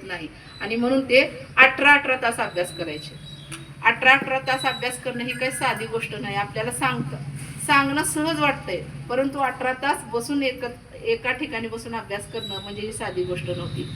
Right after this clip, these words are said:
आणि परदेशामध्ये गेल्यानंतर ते जेव्हा कोलंबिया विद्यापीठामध्ये बरंचसं शिक्षण त्यांचं पूर्ण झालं आणि कोलंबिया विद्यापीठामध्ये आजही तुम्हाला त्यां-,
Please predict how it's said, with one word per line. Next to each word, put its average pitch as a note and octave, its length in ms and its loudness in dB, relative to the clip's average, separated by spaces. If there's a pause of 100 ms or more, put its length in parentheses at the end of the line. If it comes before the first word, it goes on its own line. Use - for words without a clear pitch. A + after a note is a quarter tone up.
(380)
आणि B3+ 380 6 (1040)
परदेशामध्ये C4+ 680 8
गेल्यानंतर A#3 520 2 (100)
ते B3 80 0
जेव्हा B3 280 0
कोलंबिया C#4 640 8
विद्यापीठामध्ये A#3 760 0
बरंचसं A#3 440 0
शिक्षण B3 380 -4
त्यांचं G#3+ 320 -4
पूर्ण G3+ 240 -8
झालं F3+ 460 -6 (420)
आणि G#3+ 160 -2
कोलंबिया A#3+ 560 6
विद्यापीठामध्ये G#3 1080 -2 (100)
आजही G#3 480 2
तुम्हाला G3+ 360 -2
त्यां-, G3+ 340 -4